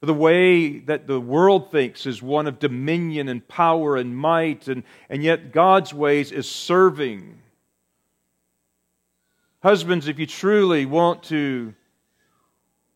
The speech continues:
be a good head and leader and authority of your wife, then you serve her. This is the way of the kingdom.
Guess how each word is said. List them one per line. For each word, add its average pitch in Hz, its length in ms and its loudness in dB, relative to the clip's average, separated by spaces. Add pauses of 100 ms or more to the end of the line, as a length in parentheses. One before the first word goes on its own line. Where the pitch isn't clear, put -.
be 170 120 4
a 151 60 2
good 156 500 0
head 165 380 2
and 143 240 -8
leader 160 300 -2
and 147 80 -4
authority 156 600 -4
of 139 160 -8
your 139 180 -2
wife, 147 400 -2
then 151 200 -4
you 165 220 -2
serve 202 920 2
her. 120 260 -2
This 214 240 0
is 160 140 -4
the 156 120 0
way 180 460 6
of 180 100 2
the 170 80 -6
kingdom. 170 680 -2